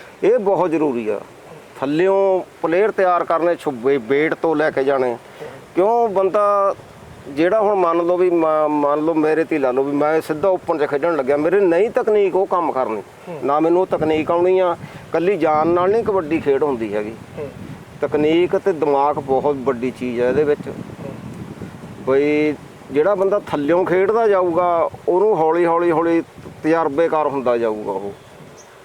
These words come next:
Speaker 1: ਤੇ ਉਹਨੂੰ ਗਾਹਾਂ ਲੋਕਾਂ 'ਚ ਵਿਚਰਨ ਦਾ ਵੀ ਪਤਾ ਲੱਗਦਾ, ਸਾਰਾ ਕੁਝ ਪਤਾ ਲੱਗਦਾ ਵਾ।
Speaker 2: ਹੂੰ।
Speaker 1: ਥੱਲਿਓਂ ਛੋਟੇ ਮੈਚ ਕਰਾਉਣੇ ਬਹੁਤ ਜ਼ਰੂਰੀ ਨੇ, ਬਹੁਤ ਜ਼ਿਆਦਾ ਜ਼ਰੂਰੀ ਆ।
Speaker 2: ਹੂੰ।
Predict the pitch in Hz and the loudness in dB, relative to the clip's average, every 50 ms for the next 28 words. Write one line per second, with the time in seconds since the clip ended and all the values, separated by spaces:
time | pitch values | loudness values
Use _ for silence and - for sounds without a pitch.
0 | - - - - - - - - - - - - - 151 147 151 160 175 190 196 | -20 -20 -20 -20 -20 -20 -20 -20 -20 -20 -20 -4 0 2 2 4 4 4 2 2
1 | 165 165 156 165 165 156 151 151 - - - 160 156 143 147 131 139 139 139 151 | 2 2 0 0 2 2 0 0 -2 -2 -2 -2 0 0 0 0 0 0 2 0
2 | 143 147 143 139 143 143 147 127 147 139 123 143 135 131 131 131 123 117 127 127 | 0 2 0 0 0 0 -2 0 -2 -2 0 0 0 0 0 -2 0 0 0 0
3 | 123 - - 127 143 156 175 165 160 151 127 135 113 117 110 107 110 107 107 104 | 0 0 -2 -2 0 0 0 0 0 -2 -2 -2 -2 -2 -2 -2 -2 -4 -4 -6
4 | 107 104 95 101 98 98 - - - - 151 143 - - - - - - 160 175 | -6 -8 -8 -8 -12 -12 -16 -18 -18 -18 -18 -18 -18 -20 -20 -12 -6 -4 -2 0
5 | 190 220 233 233 233 226 226 220 220 220 196 - - - - - 170 185 208 240 | 2 2 2 2 2 2 2 2 2 2 0 -2 -8 -14 -4 -2 0 2 2 2
6 | 247 226 214 202 196 - 185 - 185 185 190 202 190 143 135 147 139 165 180 151 | 2 2 2 2 0 0 0 0 0 2 2 0 0 0 0 2 2 2 0 0
7 | 151 139 135 117 107 107 95 - 104 - - - 117 110 113 139 180 180 202 247 | 0 0 0 -2 -4 -8 -10 -10 -12 -12 -12 -14 -16 -8 -2 0 2 2 2 0
8 | 202 151 127 151 147 151 170 180 170 160 160 156 139 117 117 104 104 - - - | 0 0 0 0 2 2 2 2 0 0 0 0 0 -2 -4 -8 -10 -12 -14 -18
9 | - - - - - 143 | -20 -20 -20 -20 -18 -18